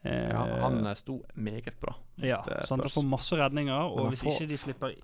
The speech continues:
Speaker 1: så lenge ikke de taper mer enn to null, så får jo du ikke noe minuspoeng, og han
Speaker 2: Ja.
Speaker 1: spiller, eh,
Speaker 2: Og han er billig, han er til fire fem, tror jeg.
Speaker 1: Ja.
Speaker 2: Men Chelsea, da.
Speaker 1: Åh,
Speaker 2: Oh, jeg s-,
Speaker 1: vanskelig.
Speaker 2: Chelsea er ikke i slag, og vi har sagt det før, det er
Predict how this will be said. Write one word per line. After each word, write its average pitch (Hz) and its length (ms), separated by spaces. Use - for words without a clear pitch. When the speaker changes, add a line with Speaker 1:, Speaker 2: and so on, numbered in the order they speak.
Speaker 1:
så 151 160
lenge 160 180
ikke 165 140
de - 20
taper 139 360
mer 151 280
enn 131 100
to 135 180
null, 160 260
så 160 160
får 175 320
jo 117 160
du 117 160
ikke 123 160
noe 139 100
minuspoeng, 139 840
og 117 360
han 123 140
Speaker 2:
Ja. - 80
Speaker 1:
spiller, 123 440
eh, 104 260
Speaker 2:
Og 107 60
han 147 120
er 127 40
billig, 107 300
han 110 100
er 113 60
til 117 120
fire 104 280
fem, - 500
tror - 120
jeg. - 160
Speaker 1:
Ja. - 60
Speaker 2:
Men 127 120
Chelsea, 143 340
da. 92 80
Speaker 1:
Åh, - 0
Speaker 2:
Oh, 117 460
jeg 123 120
s-, - 120
Speaker 1:
vanskelig. 131 420
Speaker 2:
Chelsea 135 400
er - 60
ikke 123 140
i 120 40
slag, 131 480
og 117 80
vi 120 60
har 113 60
sagt 123 220
det 113 80
før, 135 380
det 120 180
er 107 380